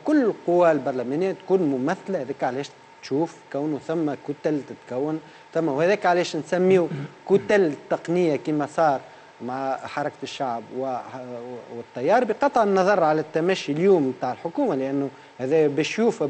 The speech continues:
بعد التصويت على الحكومة، لكن التوجهات العامة في البرلمان يلزم يصير فيها ميزون place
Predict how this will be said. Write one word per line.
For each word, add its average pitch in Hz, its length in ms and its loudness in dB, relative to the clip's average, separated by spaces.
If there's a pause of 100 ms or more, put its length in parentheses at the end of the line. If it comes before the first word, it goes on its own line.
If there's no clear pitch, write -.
بعد 185 260 4
التصويت 143 500 -6
على 135 100 -2
الحكومة، 190 440 -2 (340)
لكن 180 400 0 (260)
التوجهات 208 640 4
العامة 202 400 2
في - 100 -10
البرلمان 160 600 0
يلزم 151 340 0
يصير 220 260 -4
فيها 165 400 2 (460)
ميزون 180 460 2
place 202 260 6